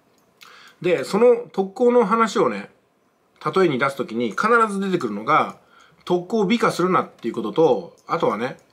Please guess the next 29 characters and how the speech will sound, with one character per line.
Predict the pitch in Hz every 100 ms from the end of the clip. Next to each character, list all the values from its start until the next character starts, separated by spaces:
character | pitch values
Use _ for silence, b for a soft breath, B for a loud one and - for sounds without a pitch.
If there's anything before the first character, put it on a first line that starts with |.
| -
当 | 262 277
時 | 185
の | 131
こ | 139
と | 143
を | 120
知 | 156
り | 202
も | 170
し | 135
な | 123
い | 104
で | 98 -
軽 | 156 180
々 | 196
し | 185
く | - -
語 | - 170
る | 180
な | 107
っ |
て | -
や | 92
つ | 90
な | 82
ん |
で |
す |
よ。 | -